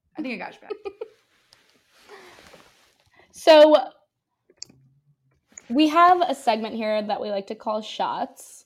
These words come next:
Speaker 2: And I'm gonna ask you rapid fire questions. They're just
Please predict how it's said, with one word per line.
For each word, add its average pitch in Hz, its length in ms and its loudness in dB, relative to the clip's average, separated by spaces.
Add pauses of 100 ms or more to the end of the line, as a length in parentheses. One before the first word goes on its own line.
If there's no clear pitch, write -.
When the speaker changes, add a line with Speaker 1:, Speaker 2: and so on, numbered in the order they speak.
(460)
Speaker 2:
And 220 460 -4 (100)
I'm 226 160 -4
gonna 277 140 -2
ask 214 420 -8
you 208 340 -4 (100)
rapid 208 460 -4
fire 196 840 -2 (360)
questions. 220 800 -6
They're 233 160 -4
just 226 280 -10